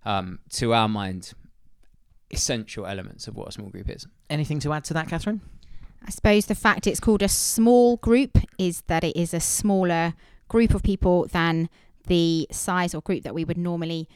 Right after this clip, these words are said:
Speaker 3: meet with when we come to church on a Sunday. So small groups usually have maybe around ten people.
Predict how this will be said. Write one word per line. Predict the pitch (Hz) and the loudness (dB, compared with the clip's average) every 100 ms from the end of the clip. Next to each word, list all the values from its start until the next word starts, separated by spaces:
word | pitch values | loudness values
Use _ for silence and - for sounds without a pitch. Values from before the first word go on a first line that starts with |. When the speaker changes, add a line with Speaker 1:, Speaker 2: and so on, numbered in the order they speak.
| _ | _
Speaker 3:
meet | 185 196 - | -4 -2 -2
with | 165 175 | -4 -4
when | 165 | -4
we | 165 | -4
come | - 170 | -6 -8
to | 170 | -8
church | - 180 151 - | -6 -6 -4 -6
on | 160 | -6
a | |
Sunday. | 165 180 170 131 160 - _ | -6 -6 -6 -6 -8 -14 _
So | - 180 | -6 -6
small | - 214 202 | -4 -4 -4
groups | 190 165 - | -4 -8 -6
usually | 202 208 190 180 | -6 -6 -6 -6
have | 196 190 175 170 - _ _ _ _ _ _ _ | -6 -6 -8 -8 -14 _ _ _ _ _ _ _
maybe | 196 190 196 190 | -2 0 0 0
around | 185 190 180 180 | 0 0 -2 0
ten | - 220 208 | -2 0 -4
people. | 208 196 - 202 233 | -4 -4 -2 -4 -4